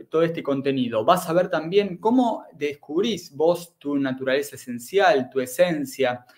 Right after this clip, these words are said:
cuál es la forma de descubrirla. Como siempre hay gente nueva, lo sabemos muy bien,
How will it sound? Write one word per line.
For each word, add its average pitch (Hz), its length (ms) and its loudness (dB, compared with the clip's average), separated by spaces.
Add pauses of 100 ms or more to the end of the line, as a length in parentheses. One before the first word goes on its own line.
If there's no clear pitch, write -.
(180)
cuál 196 180 8
es 214 100 8
la 175 200 4
forma 139 720 6
de 123 100 -6
descubrirla. 127 880 0 (320)
Como 165 240 4
siempre 202 340 4
hay 170 60 0
gente 175 280 0
nueva, 185 360 4
lo 135 100 2
sabemos 139 480 0
muy 139 200 0
bien, 208 440 0